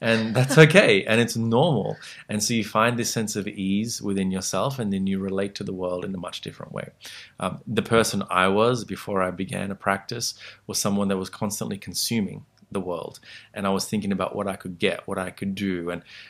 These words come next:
where I could go, and, and take, take, take, take, take. And the opposite, after I began a meditation practice,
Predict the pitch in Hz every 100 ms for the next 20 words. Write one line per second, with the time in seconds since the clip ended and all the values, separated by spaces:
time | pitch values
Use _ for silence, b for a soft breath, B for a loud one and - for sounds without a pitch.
0 | B 110 113 110 107 98 107 98 87 85
1 | 87 92 98 92 90 107 - _ _ _
2 | - 120 - 107 104 104 98 92 - 90
3 | - B B B B - 101 98 98 95
4 | 95 107 98 98 92 92 95 - 156 151
5 | - 95 90 - 107 127 - 101 92 98
6 | 92 90 92 - 101 95 90 90 - -
7 | 85 80 - - -